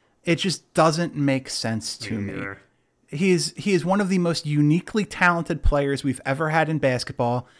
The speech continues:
Speaker 1: He is a genuinely nice human being. Maybe he's a little arrogant, but s-, like, on the court, but who cares? It's all, it's, it's, it's all a game, man.
Speaker 2: Yeah, yeah.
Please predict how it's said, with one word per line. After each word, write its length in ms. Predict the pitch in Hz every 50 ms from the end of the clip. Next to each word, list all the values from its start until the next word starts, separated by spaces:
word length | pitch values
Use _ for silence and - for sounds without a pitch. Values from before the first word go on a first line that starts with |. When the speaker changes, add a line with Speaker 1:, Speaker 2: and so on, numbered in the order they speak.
| _ _ _
Speaker 1:
He 220 | - - 185 170
is 160 | 165 - -
a 140 | 165 156 143
genuinely 800 | 120 117 113 139 135 156 170 170 180 180 180 175 175 175 175 170
nice 360 | 143 139 165 165 156 - -
human 340 | - 170 160 160 165 165 139
being. 460 | 139 131 123 120 120 120 123 127 - - - -
Maybe 300 | - 170 - - 220 262
he's 260 | 240 262 262 262 240 262
a 60 | 240
little 260 | 233 233 247 233 190
arrogant, 560 | 160 160 180 185 190 190 202 226 226 220 226
but 120 | 240 240 240
s-, 280 | - - - - - _ _ -
like, 260 | - 214 208 202 - -
on 200 | 190 202 208 208
the 60 | 190
court, 360 | - - 160 160 190 220 -
but 80 | 247 -
who 180 | - - 359 359
cares? 640 | - - - 240 254 294 311 320 294 226 156 - -
It's 160 | 202 - -
all, 280 | 254 269 311 339 277 226
it's, 160 | 233 233 -
it's, 180 | 254 220 - -
it's 160 | - 220 220
all 180 | 226 226 269 330
a 40 | 277
game, 560 | 180 139 117 - 165 214 269 294 190 120 110
man. 400 | 110 107 113 139 180 220 233 226 - _
Speaker 2:
Yeah, 440 | - 110 107 110 113 107 101 101 98 - - -
yeah. 320 | 135 120 107 104 101 110